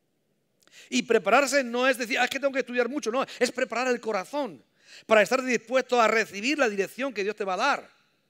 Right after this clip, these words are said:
entre otras cosas. No sé si me estoy explicando. Por eso es súper importante. Porque a veces cometemos el error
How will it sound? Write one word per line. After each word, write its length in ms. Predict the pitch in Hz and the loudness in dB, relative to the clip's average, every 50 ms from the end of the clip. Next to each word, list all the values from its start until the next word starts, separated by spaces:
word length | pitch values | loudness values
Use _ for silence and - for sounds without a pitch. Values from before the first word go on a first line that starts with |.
| _ _ _ _ _ _ _ _ - | _ _ _ _ _ _ _ _ 4
entre 280 | 196 208 170 - 202 | 4 4 4 2 0
otras 240 | 247 240 240 202 - | 0 0 0 -2 -4
cosas. 500 | - 262 262 202 - 147 123 - - _ _ _ _ _ _ _ _ _ _ _ _ | -4 -4 -4 -6 -6 -14 -18 -20 -20 _ _ _ _ _ _ _ _ _ _ _ _
No 100 | - 240 | -6 -6
sé 100 | 220 233 | -4 -4
si 80 | 196 214 | -6 -6
me 80 | 202 | -8
estoy 140 | 165 - 196 | -6 -6 -6
explicando. 460 | 165 - 147 139 139 120 104 98 90 _ _ _ _ _ _ _ _ _ _ _ _ _ _ _ _ _ _ _ _ _ _ _ _ _ _ _ _ _ | -8 -8 -10 -12 -12 -14 -14 -18 -20 _ _ _ _ _ _ _ _ _ _ _ _ _ _ _ _ _ _ _ _ _ _ _ _ _ _ _ _ _
Por 100 | - 170 | -10 -10
eso 100 | 202 202 | -8 -8
es 60 | 196 | -10
súper 240 | - 262 254 269 262 | -10 -8 -6 -4 -4
importante. 680 | 277 262 208 247 214 - - 262 254 208 180 127 104 _ _ _ _ _ _ _ _ _ _ _ _ _ _ _ _ _ _ _ _ _ _ _ _ _ _ | -4 -4 -4 -8 -8 -6 -6 -8 -8 -8 -12 -14 -14 _ _ _ _ _ _ _ _ _ _ _ _ _ _ _ _ _ _ _ _ _ _ _ _ _ _
Porque 220 | - 180 156 - | -12 -10 -6 -4
a 60 | 170 165 | -2 0
veces 380 | 233 294 269 247 302 262 220 | 0 0 0 0 -4 -4 -4
cometemos 440 | - - 196 196 202 247 262 262 214 | -6 -12 -12 -6 -2 -2 -2 0 2
el 60 | 254 262 | 2 2
error 300 | 254 240 254 277 262 | 2 2 0 0 -2